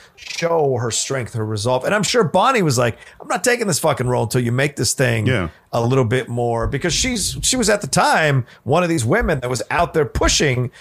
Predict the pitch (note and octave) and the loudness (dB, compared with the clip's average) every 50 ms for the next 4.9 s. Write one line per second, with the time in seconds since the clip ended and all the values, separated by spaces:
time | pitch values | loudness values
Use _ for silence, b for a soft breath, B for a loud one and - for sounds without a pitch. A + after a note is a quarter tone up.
0 | B B B - - C#3+ C#3 C#3 C3+ C3+ C3 C3 A#2 - - - C#3+ D3 E3 E3+ | B B B -10 -2 0 0 2 2 0 0 0 -2 -2 -2 0 2 2 2 2
1 | D#3+ E3 D#3+ D#3 F#3+ A#3+ C4 G3+ B2+ A2+ G#2 B2 C3 E3 G#3+ G3 - G#3+ D3 - | 2 0 0 0 2 2 2 2 2 0 0 -2 -2 -2 -2 -2 -2 -2 -2 0
2 | - F3 F3+ D#3 B2 - - F3 F3 - - - E3+ E3+ E3 F3 E3+ D3+ - - | 0 0 0 0 -2 -2 -2 -2 -2 -2 -2 -2 -2 0 0 2 0 0 0 -2
3 | - E3 F#3 G3+ - - D#3+ C3+ A#2+ A2 B2+ C3 B2+ B2 A#2+ A#2+ A#2+ A#2 - - | -4 -4 -4 -4 0 0 2 2 2 2 2 2 2 2 2 0 -2 -2 -4 0
4 | C#3+ C3+ C3 B2+ B2 A#2+ A2 - D3 E3 - - D3+ - D3 C3+ - | 0 0 0 0 0 -2 -2 2 2 4 4 2 2 2 0 0 -2